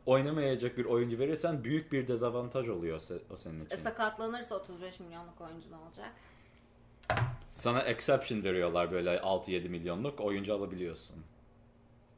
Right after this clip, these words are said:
Speaker 2: Otuz beş milyonluk oyuncunun yerine altı yedi milyonluk oyuncu mu alabiliyorsun?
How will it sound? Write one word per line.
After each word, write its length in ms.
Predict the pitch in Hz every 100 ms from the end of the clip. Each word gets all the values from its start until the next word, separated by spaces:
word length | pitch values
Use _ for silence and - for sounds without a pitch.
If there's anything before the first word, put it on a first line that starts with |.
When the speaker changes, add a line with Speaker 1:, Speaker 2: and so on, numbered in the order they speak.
| - -
Speaker 2:
Otuz 240 | 208 - 185
beş 160 | 202
milyonluk 320 | 208 196 190 202
oyuncunun 300 | 190 190 196
yerine 240 | 190 190
altı 260 | 185 208 202
yedi 100 | 208
milyonluk 400 | 202 180 175 175
oyuncu 240 | 175 170
mu 80 | 180
alabiliyorsun? 640 | 175 175 175 175 - 185